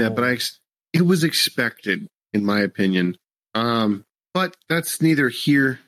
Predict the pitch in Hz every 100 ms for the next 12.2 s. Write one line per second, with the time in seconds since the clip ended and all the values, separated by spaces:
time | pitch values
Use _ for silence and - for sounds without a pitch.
0 | - 113 113 101 104 98 80 90 98 101
1 | 110 113 123 117 113 107 113 104 101 101
2 | 98 92 98 92 90 95 90 92 90 87
3 | 87 - 101 104 87 82 _ _ _ -
4 | 107 101 - 101 92 101 - 151 143 127
5 | - - 135 123 - 117 107 107 - 92
6 | 95 113 107 87 - - 117 87 92 117
7 | - _ _ _ 113 113 107 - - -
8 | 220 294 262 160 139 165 190 101 - _
9 | _ _ 120 117 110 107 - _ _ _
10 | 117 127 131 131 123 - 135 139 143 -
11 | 139 135 127 117 123 117 123 120 107 107
12 | 147